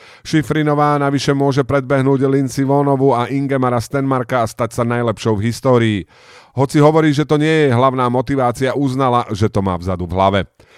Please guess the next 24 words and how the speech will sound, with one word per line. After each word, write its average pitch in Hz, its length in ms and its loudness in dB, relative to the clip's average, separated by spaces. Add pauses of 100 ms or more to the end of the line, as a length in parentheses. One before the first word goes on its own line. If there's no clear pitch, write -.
(180)
Aj 127 160 2
Vlhová 156 320 4
sa 135 160 0
môže 127 240 2
posúvať 127 480 -2
v 113 120 0
historických 127 520 -4
tabuľkách 123 640 2
a 113 80 -2
predbehnúť 117 560 0
viacero 123 400 0
legend, 120 560 0
ale 113 240 -4
ona 127 240 -4
zápasí 123 480 -4
len 135 160 -2
o 120 160 -2
to, 123 80 -4
či 113 160 -4
bude 110 160 -2
desiata, 113 560 -2
ôsma 107 400 -2
alebo 98 240 -2
piata. 117 480 0